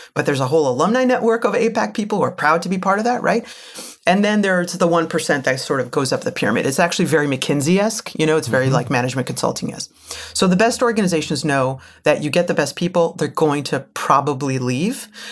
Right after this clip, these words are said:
Speaker 1: And your job is to get them into fighting shape in their role. And then that
Speaker 2: Mm-hmm.
Speaker 1: means that you have a culture of feedback, you have given them opportunities to stretch, et cetera, et cetera. Now, the thing that we've seen over the last, like, eight years or so since really Leading Edge came to be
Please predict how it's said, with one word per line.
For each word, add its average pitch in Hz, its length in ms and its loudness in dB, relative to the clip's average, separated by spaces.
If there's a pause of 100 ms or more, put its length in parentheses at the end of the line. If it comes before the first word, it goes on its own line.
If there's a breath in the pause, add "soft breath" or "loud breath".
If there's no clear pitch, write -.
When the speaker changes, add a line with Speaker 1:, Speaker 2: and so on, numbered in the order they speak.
(220 loud breath)
Speaker 1:
And 170 260 4
your 180 260 0
job 180 480 2
is 202 160 0
to 254 80 -2
get 160 200 -4
them 185 100 2
into 214 160 2
fighting 147 360 0
shape 165 320 -2
in 156 180 0
their 208 140 2
role. - 380 0 (300)
And 165 120 2
then 170 140 2
that 160 220 2
Speaker 2:
Mm-hmm. 196 80 0
Speaker 1:
means 165 320 0
that 147 200 -2
you 151 100 0
have 147 280 0
a - 80 -2
culture 170 420 0
of 143 280 0 (280 loud breath)
feedback, 160 580 -2
you 156 60 2
have 120 80 -4
given 156 200 0
them 147 80 0
opportunities 135 640 -2
to 127 80 -6
stretch, 127 360 -2
et - 160 -10
cetera, - 300 -2
et - 100 -6
cetera. - 360 -4 (520 loud breath)
Now, 185 120 4
the 196 80 0
thing 277 180 0
that 523 140 2
we've 214 160 0
seen 180 420 0
over 160 240 2
the 143 100 0
last, 139 300 0
like, 131 180 -2
eight 151 240 -2
years 143 240 0
or 165 80 0
so 175 240 0
since 143 320 -2
really 131 200 0
Leading 127 340 0
Edge 123 140 -2
came 131 240 -2
to - 100 -4
be 151 380 -2